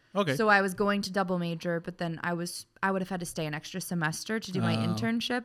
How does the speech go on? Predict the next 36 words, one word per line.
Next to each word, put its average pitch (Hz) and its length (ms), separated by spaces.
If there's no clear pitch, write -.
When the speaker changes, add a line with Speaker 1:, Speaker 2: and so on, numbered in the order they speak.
Speaker 2:
And 190 180
so 165 420
I 170 160
just - 500
got 175 200
the 180 60
minor 160 320
and 165 160
called 175 200
it 165 120
a 180 40
day, 180 240
'cause 185 200
my 190 420
community 254 380
health 208 220
education 180 600
was 180 140
more 185 340
of 170 140
my 175 180
love 165 240
of - 160
teaching 185 500
and 160 320
making 180 400
an 151 80
impact 202 440
on 233 100
people's 240 380
lives. 247 340
Speaker 1:
Yeah. 131 300
Speaker 2:
And 208 120
I've 185 120
always 180 260
been 165 360